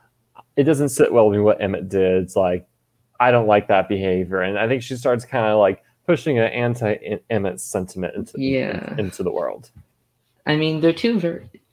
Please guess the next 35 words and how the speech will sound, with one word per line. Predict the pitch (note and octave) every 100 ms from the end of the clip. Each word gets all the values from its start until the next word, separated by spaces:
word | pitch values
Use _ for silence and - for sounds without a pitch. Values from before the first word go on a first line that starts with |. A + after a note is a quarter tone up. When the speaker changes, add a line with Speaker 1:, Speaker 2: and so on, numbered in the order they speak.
| -
Speaker 2:
very | C#3+ D3 D3 C#3 B2 - _
different | - C3 B2+ B2+
people. | B2+ B2+ C3
Like, | C3 B2+
Emmett | D3+ D3+ D#3 -
is | C3+ C3+
a | B2+ -
lot | C3+ C3+ C#3
younger | D3 C#3+ C#3+ D3
than | D3+ D3+
Janelle, | E3 C#3+ C#3+ D3 F#3 G3+ -
Speaker 1:
Mm-hmm. | A2 A2 A2+ _
Speaker 2:
so | - C3+
he's | C3+ C3
definitely | C3+ B2+ C#3
in | C3
that | C3 C3 - _ _ _ _ _ -
arrogant | C3+ C3+ C3+ C#3
mood | C3 C3+ C3 C3
of | B2+
his | B2+
life | C3 C3 C#3
where | C#3 B2+
he |
feels | C3 B2+ B2+
like | C3+ B2+ - _ _ _ A2
Speaker 1:
Mm-hmm. | G2 G#2 G2 _
Speaker 2:
doesn't | C3+ C3+
matter | C3 B2+
what | B2+ C3
he | C3
does, | C3 B2+ B2+ B2+ - - - _ _ _ - _ _ - - -
it'll | C3
be | C3
forgiven. | - B2+ B2+ B2+ C#3+ F3